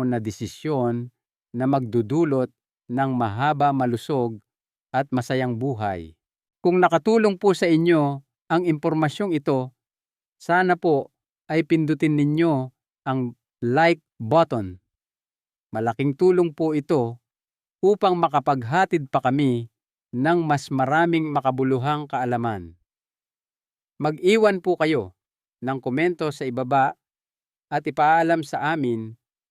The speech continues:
ang inyong mga saloobin, tanong o kung anong paksa ang gusto ninyong talakayin natin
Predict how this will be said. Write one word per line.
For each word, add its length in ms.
ang 160
inyong 320
mga 240
saloobin, 560
tanong 480
o 160
kung 240
anong 400
paksa 560
ang 240
gusto 240
ninyong 400
talakayin 640
natin 560